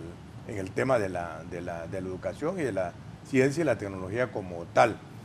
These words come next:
Tenemos retos, Amílcar, en el caso del, del Infop,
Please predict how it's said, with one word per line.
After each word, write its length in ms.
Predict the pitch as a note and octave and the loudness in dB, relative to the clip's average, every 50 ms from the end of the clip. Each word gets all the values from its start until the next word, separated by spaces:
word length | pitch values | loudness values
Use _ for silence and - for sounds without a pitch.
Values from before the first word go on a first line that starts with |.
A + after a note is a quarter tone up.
| - - - - - - | -14 -14 -14 -14 -6 -2
Tenemos 360 | B2+ A2+ A#2+ C3+ D3+ D#3 C3 | 0 2 4 6 6 6 8
retos, 420 | C3+ D3+ D#3 D3+ D#3 - E3+ C#3+ B2+ | 10 10 10 10 8 6 4 4 6
Amílcar, 460 | A#2+ A2 A#2+ C3+ C#3 - - C#3+ B2 | 4 4 4 2 2 4 4 4 4
en 80 | A2 | 2
el 120 | G2+ F#2 F2 | -4 -4 0
caso 360 | - A#2+ A#2+ A2 C3+ C3 A2+ | 2 2 2 4 2 0 0
del, 180 | G#2 G2 F2 F2 E2 D#2 D#2 - - - - - - - - - - - - - - - - - - - | 0 -2 -4 -4 -8 -8 -10 -12 -12 -14 -14 -14 -14 -14 -14 -16 -14 -14 -14 -14 -14 -14 -12 -10 -8 -6
del 160 | G2 F#2+ G2+ | -4 -2 -2
Infop, 340 | F#2+ - - C3+ D#3 E3+ | -2 4 8 10 10 10